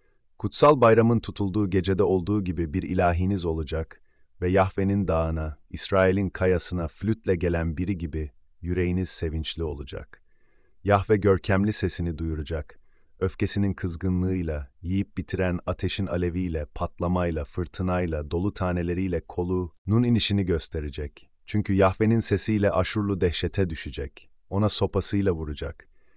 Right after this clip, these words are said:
Yahve'nin onun üzerine koyacağı ceza değneğinin her vuruşu tef ve çenk sesleriyle birlikte olacak. Silahlarını savurarak onlarla savaşlarda savaşacak. Çünkü onun yakılacağı yer çoktan hazırlandı.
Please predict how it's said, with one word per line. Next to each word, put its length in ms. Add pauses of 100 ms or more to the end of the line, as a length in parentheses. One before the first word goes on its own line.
(260)
Yahve'nin 440
onun 240
üzerine 360
koyacağı 560
ceza 440
değneğinin 440
her 220
vuruşu 440
tef 340
ve 100
çenk 300
sesleriyle 640
birlikte 360
olacak. 520 (420)
Silahlarını 600
savurarak 720
onlarla 420
savaşlarda 680
savaşacak. 760 (440)
Çünkü 280
onun 200
yakılacağı 600
yer 220
çoktan 480
hazırlandı. 760